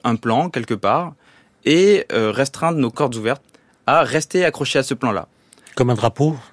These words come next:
Speaker 2: Comme un truc
Speaker 1: Alors
Speaker 2: de drap à deux dimensions ?
Speaker 1: Oui, c'est ça. En quelque sorte, c'est, euh, vraiment quelque chose qui,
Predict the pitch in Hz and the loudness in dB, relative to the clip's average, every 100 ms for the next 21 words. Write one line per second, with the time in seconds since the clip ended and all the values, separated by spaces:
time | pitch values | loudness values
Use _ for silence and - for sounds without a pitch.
0 | _ _ _ - 101 107 101 131 107 - | _ _ _ -2 0 0 2 2 0 -4
1 | _ 107 101 104 110 139 127 _ - - | _ -4 0 2 2 0 -4 _ -20 -20
2 | _ - 98 104 110 101 98 113 131 123 | _ -6 -2 0 0 0 -2 -4 -4 -10
3 | _ 147 139 131 110 87 110 123 123 147 | _ 0 0 0 -2 -2 -2 -2 -2 0
4 | 151 - 120 - 120 110 104 92 117 143 | 0 0 -6 -2 0 0 0 -2 0 0
5 | 156 123 151 143 117 | 2 -2 -4 -6 -10